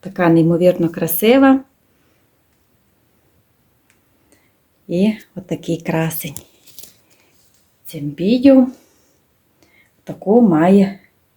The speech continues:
красоту. Досить гарно виглядає це все. Милуюся я. І радує моє око.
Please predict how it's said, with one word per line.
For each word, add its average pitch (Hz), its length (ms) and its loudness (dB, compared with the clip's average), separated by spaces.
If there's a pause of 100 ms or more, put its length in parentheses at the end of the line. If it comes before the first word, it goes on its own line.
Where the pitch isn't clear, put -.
(840)
красоту. 170 760 -2 (2000)
Досить 196 460 2
гарно 170 480 0
виглядає 175 720 2
це 277 220 -2
все. 277 500 2 (240)
Милуюся 254 720 4
я. 320 400 4 (2000)
І 170 140 0
радує 196 500 2
моє 165 440 0
око. 175 460 -4